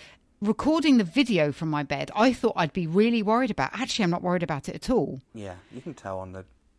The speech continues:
Speaker 1: I think if I did Instagram Live, which I am gonna challenge myself to do,
Speaker 2: Yeah.
Speaker 1: I'd be a bit more nervous, but I thought I'd be really, really nervous. I'm more distressed by hearing my voice on playback.
Speaker 2: Don't,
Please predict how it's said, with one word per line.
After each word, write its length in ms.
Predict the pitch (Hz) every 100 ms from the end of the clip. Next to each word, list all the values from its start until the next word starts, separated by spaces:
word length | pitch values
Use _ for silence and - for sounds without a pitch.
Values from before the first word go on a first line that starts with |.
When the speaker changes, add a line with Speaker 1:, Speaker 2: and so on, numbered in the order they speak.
| -
Speaker 1:
I 80 | 233
think 300 | - 381 381
if 120 | -
I 80 | 302
did 180 | 277 240
Instagram 540 | 240 220 - 220 202
Live, 280 | 196 160 147
which 180 | 175 -
I 140 | 208
am 80 | 208
gonna 200 | 190 180
challenge 440 | - 208 180 156
myself 380 | 170 165 180 160
to 80 | -
do, 360 | 165 151 196 247
Speaker 2:
Yeah. 260 | 107 107 95 - _
Speaker 1:
I'd 180 | - 196
be 120 | 214 185
a 40 |
bit 180 | 202 -
more 120 | 185
nervous, 540 | 180 202 175 165 - -
but 260 | 220 208 - _ _ _ _ _ -
I 140 | 240
thought 320 | 240 285 -
I'd 160 | 185 170
be 140 | 208 180
really, 320 | 175 202 190
really 220 | 185 180
nervous. 220 | 185 175 -
I'm 120 | 214
more 360 | 226 285 285 277 _ - -
distressed 640 | 190 - 220 165 - -
by 160 | 170 160
hearing 360 | 156 196 180
my 120 | 170
voice 300 | 165 175 190 196
on 120 | 185
playback. 720 | - 196 208 202 277 285 -
Speaker 2:
Don't, 220 | - 104